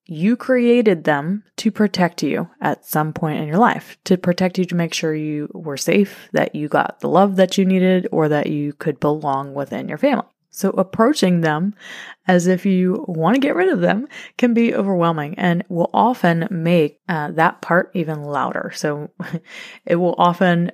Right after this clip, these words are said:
make you feel like you're at war with yourself, like you can't be at peace with yourself, like you can't be in a room that's silent because that part starts screaming and all you can hear is that part.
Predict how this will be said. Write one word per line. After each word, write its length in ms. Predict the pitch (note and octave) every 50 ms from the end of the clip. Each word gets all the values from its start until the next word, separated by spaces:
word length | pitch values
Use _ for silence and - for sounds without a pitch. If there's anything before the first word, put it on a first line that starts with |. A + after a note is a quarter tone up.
| _ _ _
make 560 | F#3 F3 E3 D#3+ D#3+ E3 E3 E3 D#3+ D#3+ -
you 80 | F3+ F3
feel 220 | E3+ - F3 D#3+
like 180 | D#3 D#3+ D#3 -
you're 180 | D#3+ D#3 D3 -
at 60 | F3+
war 180 | D#3+ D3 D3+
with 180 | D3 D#3 D3+ -
yourself, 440 | D#3 D3 - - D3+ D3 D3 - -
like 160 | D#3 - -
you 80 | E3 D#3
can't 320 | - - D#3+ D3 - -
be 100 | D#3+ D3
at 160 | C#3 - -
peace 280 | - - E3 D#3+ - -
with 140 | E3 D3 -
yourself, 640 | D3+ D3 C#3+ - - D3 C#3+ C#3 C#3 - - -
like 300 | F3+ E3+ D3 C#3+ - -
you 100 | E3+ D#3+
can't 320 | - - - E3 E3+ F#3
be 120 | E3+ E3+ E3
in 100 | D#3 D#3
a 80 | D3+
room 360 | C#3+ D3 D3 D3 D3 D3 D3+ D3+
that's 280 | D3 C#3+ C#3+ C4+ -
silent 480 | - - D#3 D3 C#3+ D3 C#3+ C#3+ - -
because 320 | D#3+ D3 - - D#3 C#3+
that 220 | D3+ C#3+ C#3 - -
part 200 | D3+ D3 D3+ -
starts 300 | - - - - - -
screaming 640 | - - - E3 D#3+ D#3+ D#3 D3 C#3 C#3 C#3+ -
and 300 | - - D#3 D3 D3 D3
all 180 | - - D#3 D3+
you 140 | D3+ D3+ D3+
can 160 | - D#3 D3
hear 320 | C3 C#3 E3+ E3 D#3 C#3+
is 220 | - - - C3 -
that 200 | - C3 - -
part. 300 | - - - - -